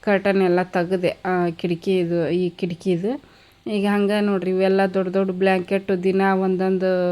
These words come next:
ವಾಶ್ ಮಾಡಕ್ಕೆ ಹಾಕಿ ನಾಲ್ಕು ಬ್ಲ್ಯಾಂಕೆಟನ್ನು ವಾಶ್ ಮಾಡಿ ಇಟ್ಕೊಂಡ್ಬಿಟ್ಟೆ. ಅವು ಎಲ್ಲ ಕ್ಲೀನ್ ಆದವು. ಮತ್ತು ಇನ್ನು ಅವ್ನ ಸಪ್ರೇಟ್ ಇಡೋಕ್ಕಾಗಲ್ಲ ನೋಡ್ರಿ, ಹೊಚ್ಕೊಳಕ್ಕೆ ಬೇಕಾ ಬೇಕು. ಈಗ ಮಳೆ ಒಂದು ಆಗುತ್ತಾ ಚಳಿ ಆಕ್ಕಿರ್ತೈತಿ, ಹೊಚ್ಕೊಳಕ್ಕೆ ಬೇಕಾ ಬೇಕು. ಹಾಗಾಗಿ,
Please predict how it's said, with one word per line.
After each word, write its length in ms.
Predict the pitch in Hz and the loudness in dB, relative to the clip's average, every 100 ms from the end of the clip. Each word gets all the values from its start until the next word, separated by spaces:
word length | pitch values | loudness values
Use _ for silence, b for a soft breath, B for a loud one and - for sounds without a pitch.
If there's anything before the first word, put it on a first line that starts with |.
| 175 175 | 0 0
ವಾಶ್ 360 | 175 185 - | -2 -2 -2
ಮಾಡಕ್ಕೆ 320 | 190 180 180 | 0 0 -2
ಹಾಕಿ 440 | 196 185 - 254 285 B B B - | -2 -2 -2 -4 -4 B B B -2
ನಾಲ್ಕು 440 | 208 202 202 202 | 2 2 2 0
ಬ್ಲ್ಯಾಂಕೆಟನ್ನು 960 | 208 208 202 202 208 196 214 233 208 185 | 2 4 4 2 -2 -4 -4 0 2 2
ವಾಶ್ 280 | 190 185 202 | 2 0 0
ಮಾಡಿ 180 | 190 | 2
ಇಟ್ಕೊಂಡ್ಬಿಟ್ಟೆ. 680 | 180 196 185 175 165 208 302 B B B B | 0 -2 0 0 0 -2 -4 B B B B
ಅವು 160 | 226 220 | -2 2
ಎಲ್ಲ 200 | 220 208 | 2 2
ಕ್ಲೀನ್ 360 | 214 214 214 208 | 0 2 4 4
ಆದವು. 300 | 185 175 208 | 2 0 -2
ಮತ್ತು 320 | 220 214 233 | -4 -4 -2
ಇನ್ನು 140 | 226 220 | 0 0
ಅವ್ನ 140 | 220 | -2
ಸಪ್ರೇಟ್ 480 | 208 220 226 226 233 | -2 -4 -2 -2 0
ಇಡೋಕ್ಕಾಗಲ್ಲ 500 | 214 214 214 196 190 | 0 0 0 2 2
ನೋಡ್ರಿ, 280 | 190 196 208 | 0 0 0
ಹೊಚ್ಕೊಳಕ್ಕೆ 580 | 196 190 208 196 196 | -2 -2 -2 -2 -2
ಬೇಕಾ 260 | 185 175 196 | -4 0 0
ಬೇಕು. 400 | 185 180 - 185 | 0 -4 -2 -2
ಈಗ 180 | 180 180 | -2 -2
ಮಳೆ 320 | 180 185 202 | 0 0 0
ಒಂದು 220 | 202 190 | 0 0
ಆಗುತ್ತಾ 380 | 185 185 190 196 | 0 -2 -2 -4
ಚಳಿ 360 | 196 - 185 185 | -2 -2 2 2
ಆಕ್ಕಿರ್ತೈತಿ, 680 | 175 - 175 160 165 - 277 B B B B - | 0 -4 -8 -6 -8 -6 -8 B B B B -6
ಹೊಚ್ಕೊಳಕ್ಕೆ 540 | 208 - 208 190 175 | -4 -2 0 0 -2
ಬೇಕಾ 280 | 180 175 185 | -4 -2 -2
ಬೇಕು. 360 | 170 165 214 226 214 B - | -2 -4 -4 -6 -6 B -6
ಹಾಗಾಗಿ, 540 | 202 190 190 208 190 | 0 2 2 0 -2